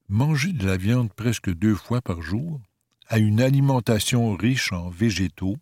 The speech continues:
manger de la viande une à trois fois par semaine, m'a permis d'économiser plus de huit cents dollars U S, environ mille soixante-dix dollars canadiens, en l'espace de cinq mois. Un régime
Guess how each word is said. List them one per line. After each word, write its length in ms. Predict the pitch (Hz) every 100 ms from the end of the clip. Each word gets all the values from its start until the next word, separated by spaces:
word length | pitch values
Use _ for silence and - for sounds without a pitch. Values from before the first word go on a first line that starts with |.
| _ _ _ _ _
manger 460 | 101 123 127 95 113
de 140 | 95
la 120 | 98
viande 440 | 90 101 110 107 98 -
une 260 | 160 135 127
à 160 | - 95
trois 380 | - - 117 101
fois 240 | - 101
par 180 | - 92
semaine, 480 | - 95 131 156 139 _ _ _ _ _ -
m'a 180 | 113 131
permis 460 | - 165 165 175
d'économiser 840 | 147 110 117 107 110 107 98 110 123
plus 380 | - 143 160
de 180 | 131 104
huit 360 | 104 101 123 147
cents 320 | - 123 117
dollars 520 | 90 104 107 110 110
U 300 | 101 101 107
S, 320 | 92 104 - - _ _ _ -
environ 560 | 117 101 107 101 101
mille 340 | 104 120 123 92
soixante-dix 840 | - 120 - 107 92 98 135 90
dollars 420 | 98 101 98 90
canadiens, 680 | - 120 98 82 92 101 117 _ _ _ _ -
en 180 | 110 113
l'espace 600 | 131 131 - 120 120 101
de 160 | 98 131
cinq 340 | - 95 -
mois. 300 | 98 95 95 107 _ _ _ _ _ _ _ _ -
Un 220 | 117 110
régime 480 | 104 127 98 139 135